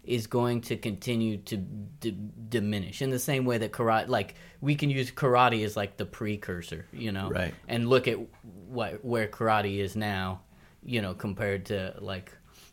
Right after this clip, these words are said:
Speaker 1: um, where it was.
Speaker 2: Right.
Speaker 1: And, and so Aikido will probably follow a, a similar tra-, trajectory, you know. And there's, there will still be people who,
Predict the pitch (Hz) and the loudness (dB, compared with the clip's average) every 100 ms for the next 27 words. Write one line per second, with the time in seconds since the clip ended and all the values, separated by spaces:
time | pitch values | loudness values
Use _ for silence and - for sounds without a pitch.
0 | - 110 95 92 90 - 127 123 107 95 | -8 -4 -4 -4 -10 -14 2 4 4 2
1 | 110 92 - - - - 92 - - - | 0 -2 -4 -12 -16 -6 -4 -4 -10 -20
2 | - - - - 180 170 185 175 147 170 | -20 -20 -20 -2 4 4 6 4 6 6
3 | 139 127 - 139 131 120 - - 147 127 | 8 6 4 6 6 4 -4 -2 -2 4
4 | 151 127 117 - 123 113 110 104 - - | 4 4 2 2 4 4 2 0 -2 -14
5 | - - 143 113 101 - 104 101 95 92 | -18 -8 -2 -2 -2 0 0 0 -6 -10
6 | - - 107 87 - 110 98 95 95 76 | -18 -6 -4 -4 -8 -6 -2 -4 -4 -12
7 | 82 - 117 87 101 - 156 160 151 143 | -14 -8 -6 -6 -8 0 6 8 8 4
8 | - 139 123 123 120 - 123 110 - 120 | 4 6 8 6 4 2 2 2 2 2
9 | 104 104 107 - 101 95 104 104 107 107 | 4 2 -2 -2 -6 -2 -2 0 -2 -2
10 | 107 | -4